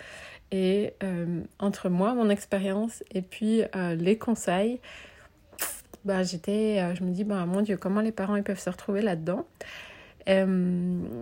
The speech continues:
ma sœur aussi a eu des enfants à cette époque-là, puis elle a fait une méthode de cinq, dix, quinze. Donc c'est, on laisse pleurer cinq minutes, on vient, on rassure l'enfant, on repart dix minutes, blablabla, un petit peu comme ça. Et là, moi, je me suis dit, « Mais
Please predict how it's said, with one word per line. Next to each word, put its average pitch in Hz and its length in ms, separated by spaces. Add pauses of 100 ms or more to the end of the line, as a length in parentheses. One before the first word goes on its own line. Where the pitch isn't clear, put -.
(400)
ma 185 180
sœur 214 300
aussi 202 260
a 196 120
eu 185 100
des 170 200
enfants 180 220
à 226 60
cette - 140
époque-là, 190 580
puis - 140
elle 185 140
a 165 80
fait 214 360
une 190 100
méthode 180 400
de 165 480 (240)
cinq, 185 400
dix, 170 260
quinze. 269 380 (520)
Donc 180 160
c'est, 202 260
on 185 100
laisse 175 220
pleurer 202 260
cinq 208 240
minutes, 196 540
on 175 80
vient, 190 300
on 196 100
rassure 180 400
l'enfant, 202 640
on 180 80
repart 185 460
dix 180 120
minutes, 180 400
blablabla, 170 680 (460)
un 175 120
petit - 140
peu 220 120
comme 185 180
ça. - 280
Et 165 80
là, 175 100
moi, 208 100
je 175 100
me 165 40
suis - 140
dit, « 180 120
Mais 156 220